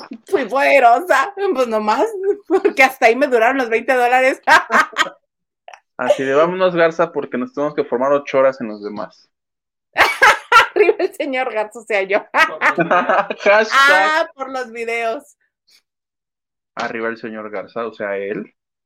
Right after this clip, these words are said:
Speaker 1: Él, claro que sí, cómo no, con todo gusto. Oye, vamos a arrancarnos, ay, con esta que no entiendo yo, esta niña, en que tú me diste esta noticia que yo no sabía.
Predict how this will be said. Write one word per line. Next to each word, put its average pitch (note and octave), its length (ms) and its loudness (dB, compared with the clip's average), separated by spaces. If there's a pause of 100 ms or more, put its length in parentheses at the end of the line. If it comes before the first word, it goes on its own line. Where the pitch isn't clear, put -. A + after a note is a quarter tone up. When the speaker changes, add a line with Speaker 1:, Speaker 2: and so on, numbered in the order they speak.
(640)
Speaker 1:
Él, F#3+ 440 -8
claro E3+ 300 -4
que - 100 -20
sí, G3 420 -10
cómo A3+ 200 -8
no, G3+ 220 -6
con A#3 160 -14
todo G#3 240 -4
gusto. G#3 480 -6 (380)
Oye, C4+ 420 -8 (320)
vamos F4 260 0
a A#4+ 60 -4
arrancarnos, C#4 720 -4 (100)
ay, C#4 320 -2
con C4+ 200 -6
esta C#4+ 380 -6
que A3+ 320 -6 (1200)
no A#3+ 100 -12
entiendo A#3+ 340 -10
yo, G3+ 160 -8
esta A3 200 -10
niña, G3 300 -16 (600)
en A3 100 -10
que B3+ 120 -4
tú A#3+ 160 -6
me B3+ 120 -4
diste C4+ 260 -4
esta C4 220 -2
noticia A#3+ 540 -6
que A3 140 -6
yo A3+ 140 -2
no B3 140 -2
sabía. A3+ 720 4